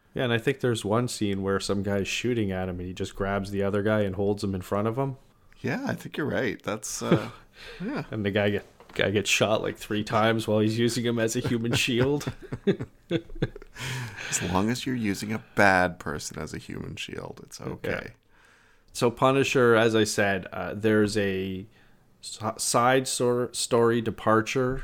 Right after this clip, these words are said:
Speaker 1: in the middle of the, is it thirteen episodes?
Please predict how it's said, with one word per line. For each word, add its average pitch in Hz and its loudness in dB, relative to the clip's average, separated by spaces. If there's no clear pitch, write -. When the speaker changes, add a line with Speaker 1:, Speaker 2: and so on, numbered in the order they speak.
Speaker 1:
in 104 0
the 104 2
middle 104 4
of 107 -2
the, 107 2
is 113 -10
it - -14
thirteen 120 -4
episodes? 147 -4